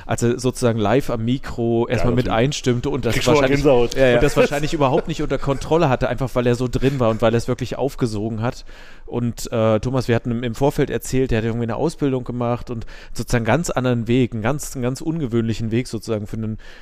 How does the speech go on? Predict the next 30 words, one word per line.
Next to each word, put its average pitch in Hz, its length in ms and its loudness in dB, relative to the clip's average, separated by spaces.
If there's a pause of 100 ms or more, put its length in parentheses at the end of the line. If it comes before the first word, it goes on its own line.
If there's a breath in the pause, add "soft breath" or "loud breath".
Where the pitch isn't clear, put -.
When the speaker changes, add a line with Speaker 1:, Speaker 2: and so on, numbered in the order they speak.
(280 loud breath)
Speaker 1:
Profifußballer 139 920 0
auf - 80 -14
dem, 123 440 -2
auf - 120 -10
dem 135 160 0
Leistungsniveau, 127 920 -2 (140)
äh, 117 300 -2
ist - 160 -4
er 123 80 0
gegangen 113 400 -2 (320 loud breath)
und 113 160 -4
trotzdem 127 340 -2
spürt - 300 -2
man 117 80 0
das 107 160 -2
in 113 80 -2
jeder 123 180 2
Szene 113 220 0
und - 140 -4
der 117 80 2
spielt 180 340 -2
aber 117 220 -2
wahnsinnig 120 480 -2
selten 110 500 -4 (920 soft breath)
und 117 120 -4
die 117 60 0
Frage 120 240 2
ist 131 100 -2
jetzt, 127 160 0
warum? 101 400 -2